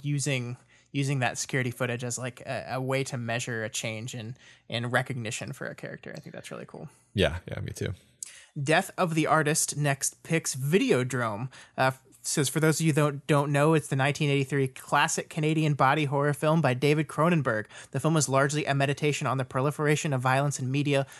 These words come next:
Speaker 1: cultural desensitization, the over-integration of technology in our lives, and most fundamentally, the work of Marshall McLuhan. This last facet is what makes Videodrome such a great vector by which to answer this question. It is the exploration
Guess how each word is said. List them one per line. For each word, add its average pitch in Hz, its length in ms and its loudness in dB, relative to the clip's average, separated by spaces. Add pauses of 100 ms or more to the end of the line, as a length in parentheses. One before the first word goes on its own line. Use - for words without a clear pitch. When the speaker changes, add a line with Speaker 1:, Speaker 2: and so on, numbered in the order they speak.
(120)
Speaker 1:
cultural 160 380 2
desensitization, 135 760 -2 (220)
the 131 160 -4
over-integration 151 920 2
of 127 80 -2
technology 139 520 0
in 127 60 2
our 127 80 4
lives, 131 500 4
and 143 160 0
most 185 240 2
fundamentally, 165 560 4
the 143 140 2
work 156 260 2
of 143 80 0
Marshall 143 340 2
McLuhan. 139 560 0 (520)
This 143 260 0
last 165 200 4
facet 151 300 2
is 135 160 2
what 135 160 2
makes 160 320 0
Videodrome 147 540 4
such - 160 -2
a 135 60 0
great 143 280 2
vector 156 320 0
by 131 160 4
which 139 220 0
to - 100 -6
answer 156 240 -4
this 156 140 -4
question. - 460 -4 (480)
It 160 120 0
is 151 80 4
the 147 120 0
exploration 165 680 2